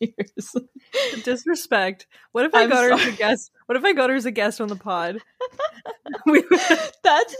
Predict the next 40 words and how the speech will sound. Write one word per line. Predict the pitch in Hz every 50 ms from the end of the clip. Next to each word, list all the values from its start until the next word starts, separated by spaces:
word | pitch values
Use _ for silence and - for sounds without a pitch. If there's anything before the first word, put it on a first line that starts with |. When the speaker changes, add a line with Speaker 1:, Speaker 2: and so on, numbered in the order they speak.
| 539 294
Speaker 1:
the | 330 -
thing | 349 240 247 254 262
about | 285 294 240 190 185 196 202 190 - 240
podcasts | - 233 165 - 185 202 - 247 196 196 196 -
like | 214 202 208 196 -
ours, | - 160 - 196 226 262 269 254
is | 262 247 226
that | 214 190 185 - - - _ _ _
there's | 196 196 220 220 247 -
always | - 190 196 214 247 277
that, | 294 285 254 202
like, | 233 240 240
temptation, | - 277 214 240 262 202 220 240 220
like, | 202 202
should | - - 208
I | 196 226
start | - 240 214
having | 254 208 196 196 220
guests | 196 190 170 202 - -
of, | 208 190
like, | 202 196 196
the | 208
people | 196 247 185 170 190 196
who | 240 220
are | 185 - -
actually | 165 - 190 196 - 202 190 - -
on | - 170 170 175 180 196
these | 214 233 269 254 254
things? | 277 247 247 269 294 302 320 -
And | - 220 214
then | 208 208 202 190 185 -
it's | 233 233 -
like, | 208 202 214 - -
at | 202 165
what | 165 208 208 208
point | 247 220 214
do | 233
you | 214
become | 196 208 208 240 196
like, | 190 185 175 180 -